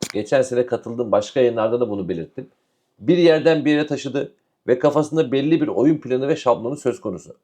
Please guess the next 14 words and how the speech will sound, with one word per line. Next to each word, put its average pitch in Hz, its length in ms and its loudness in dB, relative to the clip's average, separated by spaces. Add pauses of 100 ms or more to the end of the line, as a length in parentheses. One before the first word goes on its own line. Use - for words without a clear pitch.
(120)
Ama 147 360 0 (920)
bu 156 100 -4
şablonu 170 400 2
uygulayabilmenin 156 920 0
en 170 180 2
temel 139 340 2
noktası, 101 560 -4 (320)
bir 160 80 4
futbol 151 500 -2
takımının 139 640 -4 (280)
en 190 340 2
temel 120 400 2
noktası 127 600 -4 (840)
kaliteli 151 680 0